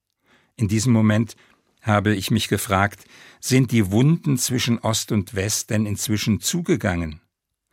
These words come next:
Und was wurde aus unseren Träumen? Aus dem rauschhaften Gefühl der ersten Nachwendezeit, sich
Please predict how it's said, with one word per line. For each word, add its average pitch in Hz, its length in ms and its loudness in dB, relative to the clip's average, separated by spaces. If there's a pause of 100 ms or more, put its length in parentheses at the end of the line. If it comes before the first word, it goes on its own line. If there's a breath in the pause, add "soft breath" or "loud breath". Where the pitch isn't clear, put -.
(140 loud breath)
Und 127 200 4
was 135 260 2 (220 loud breath)
wurde 139 520 2
aus 101 140 -2
unseren 98 420 2
Träumen? 90 600 0 (600 loud breath)
Aus - 160 4
dem 127 160 6
rauschhaften 135 720 2
Gefühl 139 520 0
der 107 200 0
ersten 113 420 0
Nachwendezeit, 107 960 2 (260 loud breath)
sich - 320 -2